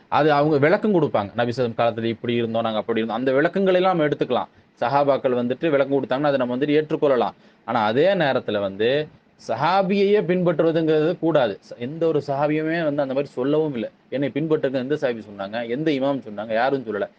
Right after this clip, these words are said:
இது மக்களாக வந்து என்ன செஞ்சுக்கிறது? அந்த பி-, சஹாபியை நாங்க முன்னிறுத்தி பின்பற்றுறோம், இந்த இமாம் முன்னிறுத்தி நாங்க பின்பற்றுறோங்கிறதெல்லாம் அவங்கவங்களா உண்டாக்கிக்கிட்டதே தவிர,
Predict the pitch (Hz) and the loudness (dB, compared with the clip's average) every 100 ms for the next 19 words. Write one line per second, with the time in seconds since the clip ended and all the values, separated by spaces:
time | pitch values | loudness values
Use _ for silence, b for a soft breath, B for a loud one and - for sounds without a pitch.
0 | b 113 117 120 - 165 160 180 180 156 | b -8 -4 -4 -2 0 2 4 2 2
1 | 151 147 143 139 127 117 104 98 b b | 2 0 -2 -4 -2 0 0 -4 b b
2 | b - 135 131 135 123 131 135 135 131 | b -4 -2 0 0 0 2 2 2 0
3 | 123 123 123 131 123 113 120 123 120 117 | 0 -2 -2 -2 -4 -6 -8 -6 -4 -6
4 | 113 139 127 131 123 127 120 117 131 127 | -2 -4 -2 -2 -2 -2 -4 -8 -6 -6
5 | 117 120 117 120 120 113 123 117 110 147 | -4 -4 -6 -6 -6 -4 -2 0 2 2
6 | 131 156 160 160 151 147 160 151 127 117 | 2 2 2 2 2 2 2 0 0 0
7 | 110 104 | 0 0